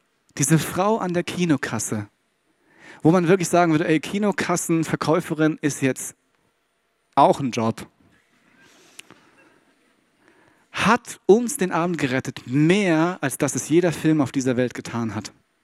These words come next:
Könnte es sein, dass nicht die Arbeit uns Sinn verleiht, sondern wir unserer produktiven Zeit Sinn verleihen?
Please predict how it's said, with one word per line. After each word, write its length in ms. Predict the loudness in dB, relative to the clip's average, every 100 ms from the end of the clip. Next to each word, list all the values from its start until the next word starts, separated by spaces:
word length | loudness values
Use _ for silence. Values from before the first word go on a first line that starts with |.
| _ _ _ _ _ _ _ _ _ _ _ 0
Könnte 280 | 0 0
es 140 | -4 -2
sein, 460 | 0 2 2 -2 -8 _ _ _ _ _ _
dass 180 | -4 0
nicht 160 | 0 0
die 140 | -2
Arbeit 580 | -2 -2 0 -2 -4 -12 _ -4
uns 280 | -2 -2
Sinn 160 | -2 -2
verleiht, 560 | -2 -4 -2 -4 -6 -8 -20 _ _ _ _ _ _ _ _ _ -14
sondern 540 | -4 0 2 0 0
wir 480 | 0 2 2 2 -4 _ _ _ _ _ _
unserer 300 | -4 -2 -2
produktiven 720 | 0 0 0 -2 -4 -6 -4 -4
Zeit 520 | -2 -2 -2 -4 -12 _ _ _ _ _ _ _ _ _
Sinn 320 | -8 -4 -4
verleihen? 500 | -4 -6 -4 -6 -8